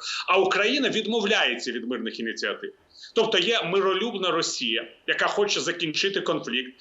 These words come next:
і є Україна, яка хоче продовжувати війну, бо її до цього підштовхує Захід. І не дарма ж китайський представник по,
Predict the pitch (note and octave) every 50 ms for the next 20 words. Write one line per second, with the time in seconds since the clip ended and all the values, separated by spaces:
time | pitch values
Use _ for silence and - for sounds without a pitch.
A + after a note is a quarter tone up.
0 | - - - - G3 A3 A#3+ - A3 A3+ - G#3 G3+ F3+ D3 B2+ B2 B2+ C3 -
1 | - - - - E3+ - F#3 - - G3+ G3+ - - E3 - E3 E3+ E3 E3+ E3
2 | C#3+ A#2 D3 C#3 C3 - C#3 A#2+ B2 C3+ B2+ B2+ C3 E3 G#3 C#4 - - - _
3 | _ _ - B2 C3 E3+ A3 A3+ G3+ E3+ C#3 C3+ D#3 G3 A3+ A#3 - - - -
4 | _ - E3+ F3 E3+ F3 - F#3 - F3+ G#3 G3+ G3+ G3+ - F#3 F3+ - - -
5 | G3+ G3+ G3+ G3+ F#3+ F3+ D#3+ B2+ - B2+ G2 - - - - _ _ _ _ _
6 | - F3+ F3+ F#3 F3 F3+ F3 F#3 G#3 A3 F#3+ - - - E3 D#3+ F3+ D#3+ C#3 A2+
7 | - - C3+ - C3+ B2+ - - - C#3 B2+ C3+ C3 A#2 - - C3 B2+ A#2+ A#2+